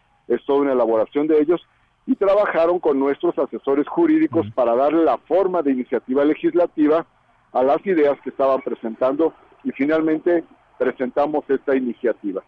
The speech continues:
Speaker 2: ¿Tocaron base ya, Martí, con los exhibidores, con los dueños de las salas de cine? Porque me imagino que para ellos también, pues, esto requerirá de un modelo de negocio. No dudo que haya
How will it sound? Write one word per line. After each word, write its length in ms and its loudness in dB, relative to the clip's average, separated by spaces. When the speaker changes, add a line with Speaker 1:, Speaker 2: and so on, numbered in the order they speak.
Speaker 2:
¿Tocaron 420 -2
base 280 -4
ya, 140 -8
Martí, 380 -10
con 420 -6
los 340 -10
exhibidores, 760 -8
con 200 -10
los 240 -12
dueños 380 -6
de 100 -8
las 180 -10
salas 320 -8
de 100 -12
cine? 220 -10
Porque 200 -12
me 40 -8
imagino 320 -10
que 200 -10
para 220 -12
ellos 220 -10
también, 260 -10
pues, 160 -14
esto 200 -12
requerirá 540 -10
de 200 -4
un 200 -2
modelo 580 -2
de 200 -2
negocio. 420 -4
No 140 0
dudo 260 -4
que 120 -6
haya 260 -4